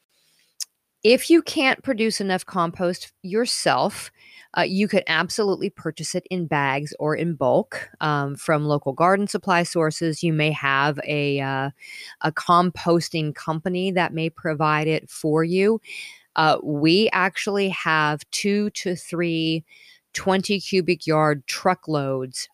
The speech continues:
of compost delivered to the farm, uh, every season, in addition to the compost that we just do on our own. So that's how,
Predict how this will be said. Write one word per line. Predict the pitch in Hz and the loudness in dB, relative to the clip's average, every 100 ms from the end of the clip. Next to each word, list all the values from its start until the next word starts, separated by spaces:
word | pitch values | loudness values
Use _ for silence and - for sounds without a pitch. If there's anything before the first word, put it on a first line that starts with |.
| _ | _
of | 147 131 | -2 -2
compost | - 160 147 151 135 131 - - | -2 2 2 0 -2 -2 -6 -4
delivered | 156 143 143 147 - | -2 0 0 -2 -2
to | 143 | -4
the | 143 | -4
farm, | - 151 139 135 135 131 - | 0 2 4 4 2 -2 -4
uh, | 139 131 131 | -2 -2 0
every | 123 139 151 | 0 2 2
season, | 139 147 135 110 | 0 -4 -4 -6
in | 120 139 | -4 -2
addition | 135 208 - 196 180 | 2 2 2 0 0
to | 156 | -2
the | 139 | -2
compost | - 147 131 143 135 - | -2 -2 -2 -4 -4 -4
that | 131 | -4
we | 135 | -4
just | 120 147 139 - | -2 -2 -2 0
do | 143 131 131 - _ - - - | 0 2 0 -2 _ -20 -14 0
on | 156 147 139 139 - | 2 4 0 -4 -4
our | 147 139 - | -2 0 0
own. | 139 85 147 | -2 -2 -8
So | - 143 131 | 0 0 2
that's | 147 147 - - - - - | 0 0 -4 -12 -16 -20 -14
how, | - 170 156 151 143 139 | 0 4 6 4 2 0